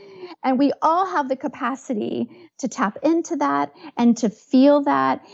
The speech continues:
And that, that true spirituality, I say you know it when you're there because you're just flooded with love. Your heart is so open. You, you, there's just so much love. That's true joy.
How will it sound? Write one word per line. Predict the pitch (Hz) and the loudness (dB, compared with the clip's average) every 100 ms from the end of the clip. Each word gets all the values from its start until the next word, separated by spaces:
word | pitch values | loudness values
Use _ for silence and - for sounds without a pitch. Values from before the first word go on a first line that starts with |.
| 311 - | -10 -2
And | 254 247 | 2 4
that, | 226 - | 2 -2
that | 240 247 - | -2 -4 -6
true | - - - 339 | -16 -14 -6 -4
spirituality, | 370 - 320 285 262 262 202 202 233 262 - | -4 -2 2 4 4 2 2 2 2 2 2
I | 262 | 0
say | 415 | 0
you | 339 262 | 0 2
know | 233 233 | 2 4
it | 262 | 2
when | 254 233 | 4 2
you're | 214 | 2
there | 190 202 226 254 | 2 4 4 2
because | 269 302 247 | 0 0 2
you're | 311 | 0
just | 294 277 - _ - | 2 0 -2 _ -4
flooded | 226 220 254 220 202 202 - - - | 2 4 4 2 0 -4 -10 -20 -2
with | 220 240 | 0 2
love. | 202 208 214 220 202 190 | 0 2 2 2 2 2
Your | 247 | 2
heart | 240 - - 285 254 233 - | 2 -6 -6 0 2 0 0
is | 233 - | -2 -4
so | - - - 302 277 - | -16 -20 -6 0 2 4
open. | 240 233 208 226 247 - - - 277 | 2 2 0 0 -2 -8 -14 -10 -2
You, | 233 285 - | 4 4 6
you, | 254 262 | 6 6
there's | 214 240 | 6 4
just | 294 - - - - - | 2 -2 -4 -14 -8 -2
so | 311 330 | 2 4
much | 302 247 - | 4 4 0
love. | 226 226 247 294 240 196 | -2 0 2 2 2 0
That's | 294 - | -4 -6
true | - 330 247 | -8 -2 -2
joy. | - 220 220 - 277 | -2 0 2 2 0